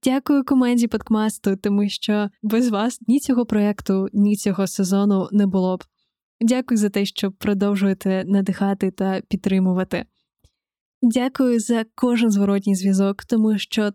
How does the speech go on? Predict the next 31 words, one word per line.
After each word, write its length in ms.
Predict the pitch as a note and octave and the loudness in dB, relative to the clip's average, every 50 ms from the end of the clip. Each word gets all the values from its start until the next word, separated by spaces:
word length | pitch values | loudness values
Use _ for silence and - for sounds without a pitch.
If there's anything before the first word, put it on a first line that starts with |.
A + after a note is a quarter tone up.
| _ _ _ | _ _ _
це 180 | - - - C4+ | -12 -4 -2 -2
дійсно 460 | B3 A#3+ C#4+ D4 D#4+ - - D#4 D#4 | 0 2 0 0 0 2 2 2 2
допомагає 580 | D#4+ D#4 D#4+ D4+ C#4+ C4 - G#3+ G#3 A3+ A#3+ | 2 2 0 0 0 0 0 -2 0 0 2
нам 160 | A3+ G3+ G3+ G3+ | 2 2 0 0
стати 400 | - - - G#3+ G#3 G#3 - A3+ | -4 -4 -4 -4 -4 -2 -4 -4
кращими, 640 | - - B3 C4 C#4 - - - A3 G#3 G3 G3 - _ - _ _ _ - | -4 -4 -2 -2 -4 -4 -2 0 0 0 0 -2 -4 _ -20 _ _ _ -4
як 140 | B3+ A3+ G3+ | -2 -2 0
би 80 | G3 G3 | 0 0
банально 400 | G3 G#3+ G#3+ G#3+ G3 F#3 F#3+ - | 0 0 0 0 0 -2 -4 -6
це 160 | - - G#3 | -6 -4 -2
не 100 | G3+ G3+ | 0 0
звучало. 540 | G3 G3+ G3+ - - G#3 G3 G3 G3 G3+ G#3+ - - - _ _ _ _ _ _ _ _ _ _ | 0 -2 -4 -4 -2 -2 0 0 -2 -2 -4 -10 -20 -20 _ _ _ _ _ _ _ _ _ _
Та 280 | - A#3 A3 A3 A3 G#3+ G#3 | -2 -2 0 0 -2 -4 -4
це 220 | - - - C#4+ C#4+ | -6 -4 -2 2 2
невимовно 640 | C4+ A#3+ G#3 G3+ G3+ G3 G3 G3 G3 G3 F#3+ F#3 F#3+ | 2 4 4 2 2 2 2 2 2 2 0 0 -2
цінно. 520 | - - - F#3 F#3 F#3 F3+ F3+ F3+ G3+ _ _ _ _ _ _ _ _ _ _ _ _ _ _ _ _ _ _ _ _ _ _ | -4 -2 0 0 2 2 0 -2 -4 -6 _ _ _ _ _ _ _ _ _ _ _ _ _ _ _ _ _ _ _ _ _ _
Тому 280 | - C#4 C4 C4 C#4+ D4 | -2 0 2 4 2 4
на 160 | C#4+ C4+ C4 | 2 2 0
цьому 680 | B3+ - - A3+ A#3+ C4+ C4 B3 A#3+ A#3+ B3 A#3+ - - _ - | 0 0 -2 0 2 2 2 2 2 2 2 0 -2 -4 _ -8
я 220 | A#3 A#3 C4+ C4 B3+ | -4 -2 0 2 2
закінчую 760 | B3+ A3+ - - A3+ A3+ A3+ - - G3+ G3 G3 G3 G3+ - - | 0 0 2 2 2 2 2 2 2 2 2 2 2 0 -2 -4
другий 380 | G#3 F#3+ G#3 G3+ G3+ G3+ G3+ F#3+ | -2 0 2 2 2 2 0 0
сезон 340 | - G#3+ G#3 F#3+ G3+ G3 | 0 0 0 2 2 0
Подкмасту 800 | G3 G#3 - - - G#3+ A3 B3 B3+ - - - G#3 G#3 G#3+ G#3+ _ _ _ _ _ _ _ _ | 0 -2 -6 -2 -2 0 0 0 -2 -2 -2 0 0 0 0 -2 _ _ _ _ _ _ _ _
та 160 | - A#3+ A#3+ | -2 0 0
обіцяю, 600 | A#3+ A3+ A3 G#3+ - - G#3+ G#3+ A#3 A#3 A3 G#3 G#3 | 2 2 0 -2 0 0 0 2 2 2 2 2 0
що 560 | - - - - G#3 G3+ G3+ G3+ G3+ G3+ G3+ | -2 -6 -6 -2 0 0 2 2 2 2 2
ми 220 | G3 G3 G3 G3+ G3+ | 0 0 0 0 -2
дуже 420 | F#3+ - - G#3 G#3+ G#3+ G3+ G3 | -2 -2 -2 0 0 0 0 -2
скоро 420 | - - - G3+ G3+ G#3 G#3 G3+ | -4 -4 -4 -4 -2 -2 -2 -2
повернемося 920 | G3 - F#3+ F#3 G3 G3 G3 F#3+ F#3+ F#3 F#3+ F#3+ F#3 - - G3+ G3+ G3+ | -2 -2 0 0 0 0 0 0 0 2 0 0 -2 -2 -2 -2 -2 -2